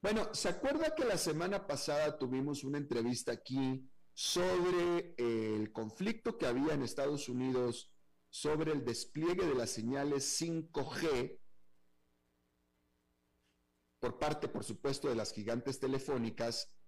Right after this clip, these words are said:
en contra de la opinión de las autoridades aeronáuticas,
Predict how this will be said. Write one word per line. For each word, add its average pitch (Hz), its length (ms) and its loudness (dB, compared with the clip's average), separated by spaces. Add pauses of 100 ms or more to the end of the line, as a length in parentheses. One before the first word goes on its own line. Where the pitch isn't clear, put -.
(400)
en 175 260 2
contra 151 720 0 (380)
de 143 280 0
la 214 140 4
opinión 147 840 0
de 143 480 0
las 120 240 2
autoridades 165 960 2
aeronáuticas, 113 960 -4